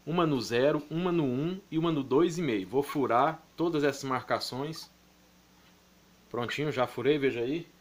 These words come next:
Se você tiver palito picolé, você pode fazer aí no palito picolé aí também, ó. Fica bem melhor e você vai poder usar aí praticamente pro resto da vida.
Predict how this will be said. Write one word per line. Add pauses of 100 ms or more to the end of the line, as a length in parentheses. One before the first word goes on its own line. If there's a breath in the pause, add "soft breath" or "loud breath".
(220)
Se
você
tiver
palito
picolé,
você
pode
fazer
aí
no
palito
picolé
aí
também,
ó. (280)
Fica
bem
melhor
e
você
vai
poder
usar
aí (1000)
praticamente
pro
resto
da
vida.